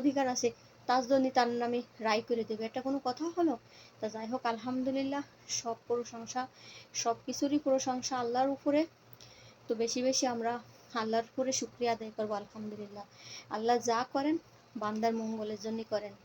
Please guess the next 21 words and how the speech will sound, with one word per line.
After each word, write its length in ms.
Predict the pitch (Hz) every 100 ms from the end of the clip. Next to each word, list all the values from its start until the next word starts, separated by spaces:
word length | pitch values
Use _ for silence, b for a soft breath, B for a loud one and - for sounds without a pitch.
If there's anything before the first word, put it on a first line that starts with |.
| B B B B -
কিছু 200 | 247 294 294
কিছু 160 | 294 302 247
মানুষের 380 | 226 262 - 285 269
মাধ্যমে, 360 | 262 294 285 294 247
কিছু 180 | 262 269
কিছু 160 | 285 254 254
জিনিসপত্র, 480 | 262 254 262 247 254 254 - B B -
পাত্রের 420 | 247 - 262 254 247
মাধ্যমে 380 | 233 220 277 285
আল্লাহ 180 | 262 262 285
পাক 120 | 285 247
আমাদের 240 | 247 277 -
সাহায্য 300 | 240 226 254 254
সহযোগিতা 320 | 262 269 302 302
সবসময় 420 | 226 - 254 262 -
করে 160 | 247 226 233
থাকেন, 220 | 202 208 - B B B 208
আলহামদুলিল্লাহ। 760 | 220 247 233 220 214 208 208 - - - - -
তো 80 | 220 220 - B B B -
সবাই 180 | 226 254
ভালো 140 | 269